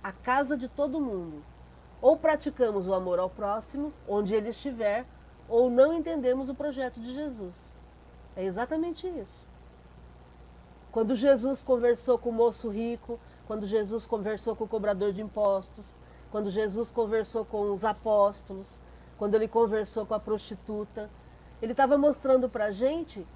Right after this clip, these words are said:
que é amor ao próximo, né?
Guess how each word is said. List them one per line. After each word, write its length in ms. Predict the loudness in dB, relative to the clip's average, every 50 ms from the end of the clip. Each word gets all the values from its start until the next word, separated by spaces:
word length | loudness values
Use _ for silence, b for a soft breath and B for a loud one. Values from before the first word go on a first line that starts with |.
| -20 -10 2
que 80 | 4
é 40 | 6
amor 300 | 6 6 6 6 6 6
ao 120 | 6 2 0
próximo, 540 | 0 -2 -2 0 0 -2 -6 -10 -14 -14 -18 -18 -20 -20 -20 -20 -20 -20 -20 -20 -20 -20 -20 -20 -20 -20 -20 -20 -20 -20 -20 -20 -20 -20 -14 -10
né? 180 | -8 -8 -8